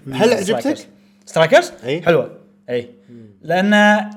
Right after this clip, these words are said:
Speaker 2: كني قاعد ألعب بيرسونا فايف، بس، آه،
Speaker 1: من غير
Speaker 2: تكملة.
Speaker 1: تفكير وايد؟
Speaker 2: تكملة. و-،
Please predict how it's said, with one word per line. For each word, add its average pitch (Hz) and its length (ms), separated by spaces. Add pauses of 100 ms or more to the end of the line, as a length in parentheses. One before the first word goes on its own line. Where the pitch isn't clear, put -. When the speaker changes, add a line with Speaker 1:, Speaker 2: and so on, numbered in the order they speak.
Speaker 2:
كني 285 140
قاعد 269 120
ألعب 240 140
بيرسونا 240 300
فايف، 254 380
بس، 190 380
آه، 170 1300 (280)
Speaker 1:
من 123 100
غير 147 160
Speaker 2:
تكملة. 202 360
Speaker 1:
تفكير 147 160
وايد؟ 156 240
Speaker 2:
تكملة. 185 520 (760)
و-، 214 480